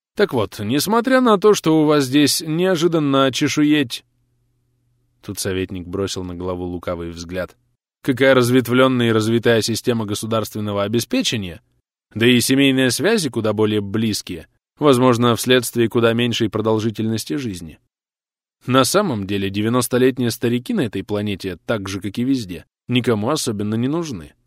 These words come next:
Так что ставка именно на них оказалась удачной. Они для всех невидимки.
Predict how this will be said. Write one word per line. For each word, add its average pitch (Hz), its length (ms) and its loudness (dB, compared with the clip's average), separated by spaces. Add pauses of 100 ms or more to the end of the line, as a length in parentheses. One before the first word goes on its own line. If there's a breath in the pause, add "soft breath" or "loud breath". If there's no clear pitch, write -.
(440)
Так 104 180 -6
что 117 220 -2
ставка 120 400 -2
именно 113 360 0
на 107 160 -2
них 135 200 -2
оказалась 104 560 -2
удачной. 143 600 -6 (240)
Они 117 340 0
для 120 200 4
всех 120 300 0
невидимки. 123 720 -2